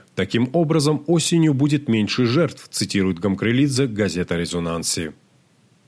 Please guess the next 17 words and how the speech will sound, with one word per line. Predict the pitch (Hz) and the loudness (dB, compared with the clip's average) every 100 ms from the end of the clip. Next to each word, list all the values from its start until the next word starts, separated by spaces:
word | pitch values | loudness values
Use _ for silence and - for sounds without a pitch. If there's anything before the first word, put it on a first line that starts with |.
| _ _ _ _ - | _ _ _ _ -8
Заза | 110 147 156 160 | -2 0 2 2
Начкеби, | 156 - - 170 95 | 2 0 0 0 2
адвокат | 87 87 98 127 175 170 | 0 0 0 0 0 0
несовершеннолетнего, | 156 143 135 127 131 127 135 156 143 127 123 | 0 2 0 2 2 2 2 2 0 2 2
обвиняемого | 101 123 143 139 131 127 123 | 2 2 4 4 4 2 2
в | 117 | 2
убийстве | 113 135 123 - | 2 2 2 0
собственной | 123 131 - - 131 143 | 0 -2 -2 0 2 4
матери, | 170 143 107 90 | 2 0 -2 -4
предполагает, | - 101 - 107 107 110 139 131 | -4 -8 -2 0 0 0 0 0
что | - 131 | -2 -2
преступление | - - 139 160 160 160 | -2 0 -2 2 4 4
было | 139 135 143 | 2 2 2
совершено | - 139 135 - 113 110 | 2 0 0 0 2 2
в | - | 0
состоянии | 127 - 101 87 87 90 | -2 0 0 0 0 -2
аффекта. | 92 101 90 - 80 | -2 -2 -2 -4 -6